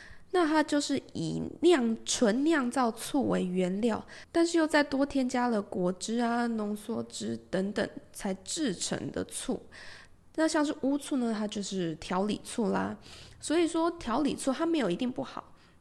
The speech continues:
但是它可能营养价值就不会像是纯酿造醋那么的高。第二个辨认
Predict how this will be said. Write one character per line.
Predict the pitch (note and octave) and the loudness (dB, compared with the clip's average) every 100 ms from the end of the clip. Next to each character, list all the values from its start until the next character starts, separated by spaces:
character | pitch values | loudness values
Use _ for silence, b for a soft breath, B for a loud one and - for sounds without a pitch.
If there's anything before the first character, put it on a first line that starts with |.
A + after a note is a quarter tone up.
| - - - - - - | -20 -20 -20 -20 -20 -8
但 | - C4+ | -2 0
是 | D4 | 2
它 | C#4 C#4 | 4 4
可 | C#4+ - F3+ | 4 0 0
能 | D#3+ - | 0 0
营 | A#3 | 0
养 | B3 A3 | 0 0
价 | A#3+ | -2
值 | A3 E3+ | -2 -2
就 | G3 | -2
不 | - | -4
会 | G#3+ A#3 | -2 0
像 | G#3+ G#3+ | 0 0
是 | G#3+ F#3+ | -2 -4
纯 | - - D#3+ | -2 0 2
酿 | G#3+ A#3+ A3+ | 2 0 2
造 | G#3 F3+ | 2 2
醋 | - - A3+ - - | -2 -6 -6 -6 0
那 | C#4+ | 2
么 | B3+ - | 2 -2
的 | - | -6
高。 | - - - C4 - B B B B B B B B - - - - | -4 -6 -4 -8 -12 B B B B B B B B -10 -14 -16 2
第 | G4+ G4+ | 6 8
二 | D#4 | 6
个 | C#4+ G3 | 6 4
辨 | - C4+ B3 | 4 4 6
认 | B3 B3+ A3+ G#3 | 6 4 2 0